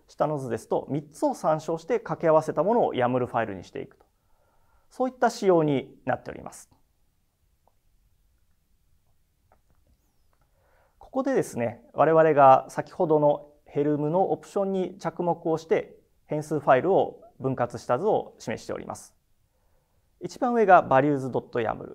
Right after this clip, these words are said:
ですね。こちらはハイフンエフで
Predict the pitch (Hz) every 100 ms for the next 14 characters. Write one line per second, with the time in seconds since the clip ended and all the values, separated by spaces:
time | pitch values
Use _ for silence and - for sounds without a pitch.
0 | _ - 131 113 _ _ _ _ - -
1 | 254 247 214 - - - _ _ _ _
2 | _ _ - 190 196 214 196 - 117 110
3 | -